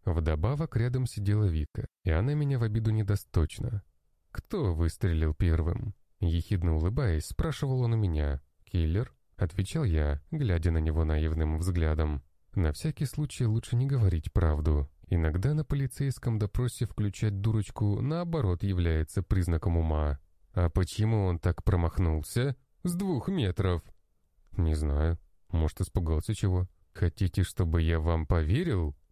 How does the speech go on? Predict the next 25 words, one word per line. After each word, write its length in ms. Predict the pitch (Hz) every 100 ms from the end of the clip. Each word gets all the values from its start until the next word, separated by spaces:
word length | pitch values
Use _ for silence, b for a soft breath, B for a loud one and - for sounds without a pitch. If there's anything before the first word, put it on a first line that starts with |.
| _
Полиция 520 | 85 76 76 - 98
должна 500 | 95 117 117 110 135
верить 300 | 156 170 160
людям 540 | 156 135 87 87 71 - _ -
и 160 | 90 80
оптимистично 920 | 80 - 98 80 78 - - - 190
смотреть 480 | 170 127 - -
в 120 | 110 95
будущее. 760 | 98 104 - - 107 107 104 _ _ -
Люди 300 | 85 85 85
в 80 | 90
погонах 440 | 101 90 92 95
должны 380 | 95 92 90 107
служить 340 | - 110 113 -
примером 440 | 110 104 113 120
остальным. 640 | 120 - 113 127 131 82 - _ _ _
Если 400 | 180 175 165 151
господин 480 | 147 - 139 127 131
следователь 560 | - 131 120 123 127
будет 360 | 123 117 117 117
и 120 | -
дальше 480 | 135 113 90 73 104
задавать 420 | 90 87 85 85
такие 320 | - 90 92 87
вопросы, 600 | 92 - - - 87